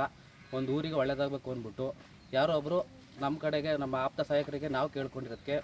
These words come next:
ಬೇರೆ ಊರಿಗೆ ಕೊಡೋ ಅನುದಾನನ ನಮ್ಮ ಊರಿಗೆ ತಂದು ಒಂದು ರೋಡ್ ಹಾಕ್ಬೇಕು ಅಂತ ಅವ್ರು ಹೆಚ್ಚಾಗಿ ಒಂದು ಎಪ್ಪತ್ತೈದು ಲಕ್ಷದ್ದು ಕಾಮಗಾರಿನ ಊರಿಗೆ ಅಂತ ತಂದಿದ್ರು. ಈಗ ಒಂದು ವಾರದಿಂದ ಒಂದು ಕೆಲಸ ನಡೀತಾ ಇತ್ತು. ಒಂದು ವಾರದಿಂದ ಕೆಲಸ ನಡಿಬೇಕಾದ್ರೆ ಈಗ already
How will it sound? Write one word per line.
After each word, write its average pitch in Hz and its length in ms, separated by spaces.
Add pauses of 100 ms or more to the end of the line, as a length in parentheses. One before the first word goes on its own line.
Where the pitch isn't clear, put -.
(120)
ಬೇರೆ 156 220
ಊರಿಗೆ 160 280
ಕೊಡೋ 151 140
ಅನುದಾನನ 139 460
ನಮ್ಮ 135 280
ಊರಿಗೆ 147 260
ತಂದು 123 300 (120)
ಒಂದು 131 180
ರೋಡ್ 151 160
ಹಾಕ್ಬೇಕು 135 340
ಅಂತ 117 180 (760)
ಅವ್ರು 147 160
ಹೆಚ್ಚಾಗಿ 156 380
ಒಂದು 139 200
ಎಪ್ಪತ್ತೈದು 151 400
ಲಕ್ಷದ್ದು 143 480 (100)
ಕಾಮಗಾರಿನ 143 440 (160)
ಊರಿಗೆ 143 220
ಅಂತ 135 140
ತಂದಿದ್ರು. 127 640 (220)
ಈಗ 139 140
ಒಂದು 151 220
ವಾರದಿಂದ 156 380
ಒಂದು 156 240
ಕೆಲಸ 139 200
ನಡೀತಾ 139 320
ಇತ್ತು. - 180 (640)
ಒಂದು 139 160
ವಾರದಿಂದ 165 300
ಕೆಲಸ 147 300
ನಡಿಬೇಕಾದ್ರೆ 135 560
ಈಗ 139 100 (100)
already 147 260